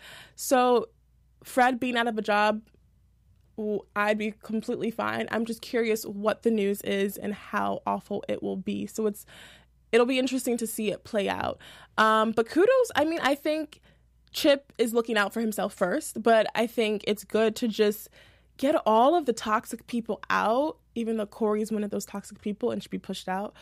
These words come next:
But baby steps, and bring these t-, terrible things that have been happening at the network to light. So clearly there's a lot of stuff that people know about at that place, and they just choose not to tell it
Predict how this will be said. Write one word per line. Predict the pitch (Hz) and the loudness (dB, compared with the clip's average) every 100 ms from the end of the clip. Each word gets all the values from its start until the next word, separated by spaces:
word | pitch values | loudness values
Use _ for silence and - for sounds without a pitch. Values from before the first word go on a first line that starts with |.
| - - _ | -20 -20 _
But | - 349 349 | 4 4 4
baby | 240 233 214 | 0 0 0
steps, | - 196 196 - - - - _ | -2 -2 -2 -10 -18 -20 -20 _
and | 240 240 233 220 226 226 - | 2 4 4 2 0 -4 -6
bring | 208 202 240 262 294 294 - _ _ _ _ _ | -10 0 2 2 0 -4 -6 _ _ _ _ _
these | 220 240 240 220 208 - _ _ _ - | -4 0 0 -2 -6 -14 _ _ _ -14
t-, | - - - _ | -12 -12 -16 _
terrible | - - 240 269 247 226 | -10 -2 4 4 4 2
things | - 208 214 226 | 2 -2 -2 -2
that | 208 | -2
have | 214 196 | -4 -6
been | 196 | -6
happening | 190 - - 214 208 | -6 -8 -4 -6 -4
at | - 208 | -6 -6
the | 220 | -4
network | 202 - 226 226 | -4 -4 -4 -4
to | - 277 | -4 -2
light. | 254 254 262 - - - - | -2 -2 -2 -6 -12 -20 -20
So | - - 254 247 247 247 - - - _ _ _ | -8 2 4 6 4 2 -4 -20 -20 _ _ _
clearly | - 277 370 381 | 0 4 6 4
there's | 294 254 247 | 4 4 4
a | 240 | 4
lot | 233 214 208 277 | 4 4 4 2
of | 277 | -2
stuff | - - 202 190 - | -6 -2 0 -2 -6
that | - 190 - | 0 0 -2
people | - 240 226 220 | -6 -4 0 0
know | 214 190 190 | 0 0 -2
about | 185 175 - | -2 -4 -4
at | - - | -8 -6
that | - | -8
place, | - 208 - - - | -6 -10 -10 -14 -6
and | 214 | -4
they | 202 | -2
just | 202 196 | -4 -8
choose | - 208 208 | -6 -6 -4
not | 190 196 | -8 -10
to | |
tell | 214 202 190 | -10 -6 -6
it | 190 | -6